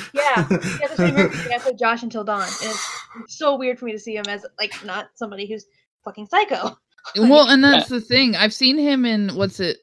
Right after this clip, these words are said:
Speaker 1: I,
Speaker 3: um,
Speaker 1: Mister Robot?
Speaker 3: Mister Robot, and I looked at him, I'm like, "You're Josh, and I can't watch this. <laughs> You're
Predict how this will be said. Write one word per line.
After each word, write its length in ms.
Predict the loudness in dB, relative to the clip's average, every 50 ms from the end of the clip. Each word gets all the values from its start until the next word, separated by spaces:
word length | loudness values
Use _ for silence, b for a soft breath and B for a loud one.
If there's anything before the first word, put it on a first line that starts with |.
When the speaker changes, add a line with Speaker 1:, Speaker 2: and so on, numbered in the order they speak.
| -4 -2
Speaker 1:
I, 420 | 0 0 0 -2 -2 -2 -2 -4
Speaker 3:
um, 160 | -4 -4 -6 -4
Speaker 1:
Mister 240 | -4 -6 -4 -4 -4
Robot? 380 | -2 -2 0 2 2 2 0 -2 _ _ _ -2
Speaker 3:
Mister 340 | 0 0 0 2 2 2 4
Robot, 420 | 4 4 4 4 4 4 4 4 4
and 100 | 4 4
I 160 | 4 6 6
looked 260 | 6 4 2 0 0 0
at 80 | 0
him, 160 | 2 2 0
I'm 120 | 0 0 0
like, 300 | 2 2 2 0 -2 _ _ _ -2
"You're 240 | 4 6 6 6
Josh, 480 | 6 4 4 4 4 4 4 2 0 -4
and 100 | 0 0
I 80 | 0 0
can't 340 | 0 0 -2 -2 -2 -2
watch 300 | -2 -2 -4 -4 -4 -8
this. 420 | -6 0 0 4 4 4 2 4 4
<laughs> 0 |
You're 160 | 6 6 4